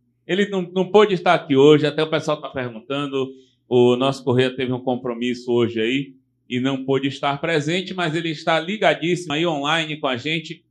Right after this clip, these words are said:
E ele fala o seguinte aqui: "O maior problema dos portos é o contrabando,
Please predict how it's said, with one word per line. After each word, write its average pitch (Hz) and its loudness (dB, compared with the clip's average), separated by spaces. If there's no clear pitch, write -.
E 175 -2
ele 208 4
fala 208 -2
o 190 2
seguinte 190 -8
aqui: 92 -8
"O 180 -6
maior 226 0
problema 185 0
dos 147 -4
portos 131 0
é 143 -6
o 151 -6
contrabando, 185 -4